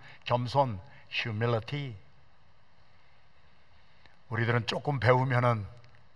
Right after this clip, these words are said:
큰 줄로 알아요. 우리들은 남들보다 조금 알고 남들보다 가진 게 조금 더 있으면은 대단한 사람인 줄 알아요.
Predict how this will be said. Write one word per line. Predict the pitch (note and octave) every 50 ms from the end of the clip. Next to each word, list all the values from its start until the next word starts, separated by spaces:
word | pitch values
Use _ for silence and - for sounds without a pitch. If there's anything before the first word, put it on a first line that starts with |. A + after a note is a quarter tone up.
| - - - - - - - - -
큰 | - - F3 E3+
줄로 | C3 D3 C3+ B2 A#2 G#2+
알아요. | G#2 G#2 G#2 G2+ G2+ G2+ G2 F#2+ - - - - - - - - - - - - - - - - - - - - -
우리들은 | B2 B2 B2+ C3 C3 C3+ C3+
남들보다 | C3 B2+ B2+ C3+ C3+ C#3 C3 C3+ C3 B2+
조금 | B2+ - - - C3+ C3+
알고 | C3 C3 C#3 C#3 C3 C3+
남들보다 | C3+ C3 C3 C#3 C#3+ C#3 C3+ B2 C3+ C3+ B2+
가진 | - - B2+ A#2+ B2+
게 | B2+ C3+
조금 | B2+ - - G2 C3 C#3
더 | B2 B2 B2+
있으면은 | C3 A#2+ - - C3 B2+ B2+ B2 B2+ A#2 G#2 - - - - - - - - - -
대단한 | - C3 B2+ B2 C3 B2+ B2+ B2+
사람인 | A#2+ A#2+ B2+ A#2+ A#2+ A#2+ A#2
줄 | A2 A#2 A#2
알아요. | A2+ A2 G#2+ A2 G#2+ G#2+